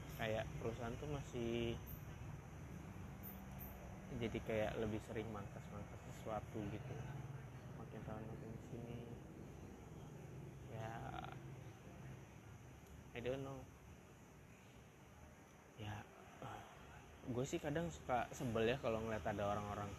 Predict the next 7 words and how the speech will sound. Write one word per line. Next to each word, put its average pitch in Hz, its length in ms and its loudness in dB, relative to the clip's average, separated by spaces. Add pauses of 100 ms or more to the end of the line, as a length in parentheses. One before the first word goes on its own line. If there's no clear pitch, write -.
(140)
yang, 101 220 0 (1900)
orang-orang 117 340 12
yang 120 180 10 (120)
komplain 117 500 10 (300)
sama, 107 480 6 (300)
em, 104 560 6 (1700)
komplain 104 300 6